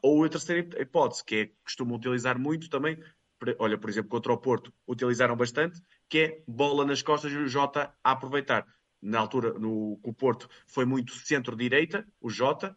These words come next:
que é onde ele gosta mais de jogar, e por isso é que eu digo muito Otamendi, mas também pode utilizar o centro-esquerda, onde o Jota é fortíssimo a atacar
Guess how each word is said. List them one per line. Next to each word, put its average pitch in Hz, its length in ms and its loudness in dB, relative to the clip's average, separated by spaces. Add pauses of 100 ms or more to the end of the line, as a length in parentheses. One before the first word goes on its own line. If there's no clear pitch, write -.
(160)
que 120 80 -2
é 113 40 4
onde 113 220 2
ele 113 80 4
gosta 113 240 -2
mais 107 160 0
de 98 40 -14
jogar, 107 240 0 (120)
e - 80 -8
por 123 140 -4
isso 117 140 -4
é - 20 -6
que 120 60 -6
eu 117 40 -2
digo 110 200 -4 (120)
muito 117 220 -4
Otamendi, 135 480 -2 (180)
mas 131 140 -6
também 139 180 -2
pode 127 260 -2
utilizar 131 340 -2
o 127 40 -4
centro-esquerda, 135 680 -4 (260)
onde 127 240 -2
o 113 180 -6
Jota 120 300 2
é 110 140 0
fortíssimo 120 560 -6
a 120 40 2
atacar 113 440 0